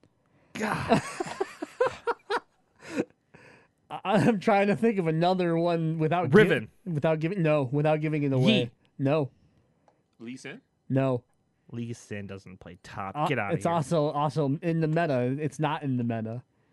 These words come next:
Speaker 1: Oh, it's not in the
Speaker 2: It's
Speaker 1: meta.
Speaker 2: not in the meta.
Speaker 1: Who the hell is, there's, this can't be right.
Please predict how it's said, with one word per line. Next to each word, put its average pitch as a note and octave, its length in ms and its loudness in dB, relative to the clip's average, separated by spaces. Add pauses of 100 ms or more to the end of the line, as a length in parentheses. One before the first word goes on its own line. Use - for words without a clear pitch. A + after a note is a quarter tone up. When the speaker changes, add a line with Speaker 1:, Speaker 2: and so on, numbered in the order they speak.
(120)
Speaker 1:
Oh, A#2+ 100 0
it's G#2+ 200 -6
not A2 220 -6
in G2 60 -16
the G2+ 60 -10
Speaker 2:
It's C3 100 -6
Speaker 1:
meta. C#3 80 -2
Speaker 2:
not D3+ 200 2
in F3+ 100 0
the F#3 60 2
meta. D3 480 2 (1500)
Speaker 1:
Who B3 240 4
the D3+ 120 0
hell E3+ 360 0
is, C3+ 280 -2
there's, C3+ 520 0
this G#3 200 0
can't C#3+ 260 -6
be C3 80 -6
right. A2 340 -4